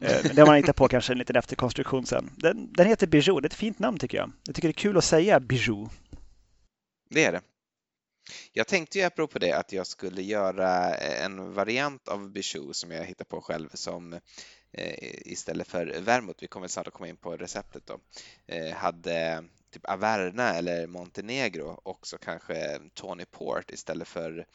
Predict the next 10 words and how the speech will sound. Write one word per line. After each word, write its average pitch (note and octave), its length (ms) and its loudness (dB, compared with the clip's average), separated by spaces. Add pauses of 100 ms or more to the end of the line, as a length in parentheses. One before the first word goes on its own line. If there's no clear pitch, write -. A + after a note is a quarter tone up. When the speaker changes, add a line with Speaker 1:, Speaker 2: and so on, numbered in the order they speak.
(560)
Speaker 2:
eh, E2 800 -12 (380)
eller A2+ 260 0
nej, B2 200 0
rätt C3+ 120 -6
sagt, - 220 -6
i-, G2 340 -10
istället A#2 280 -4
för - 80 -12
Chartreuse, F#2 640 -6
eh, E2 180 -4